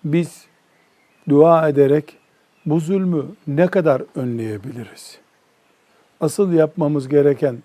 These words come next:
dua mıdır? Dünyadaki İslam'a ve Müslümana yapılan zulmü dua ne kadar önleyecek diye soru soruluyor. Elbette mümin dua ederek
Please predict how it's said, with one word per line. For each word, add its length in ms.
dua 260
mıdır? 400
Dünyadaki 840
İslam'a 600
ve 100
Müslümana 600
yapılan 480
zulmü 540
dua 320
ne 120
kadar 320
önleyecek 680
diye 280
soru 280
soruluyor. 500
Elbette 600
mümin 500
dua 400
ederek 500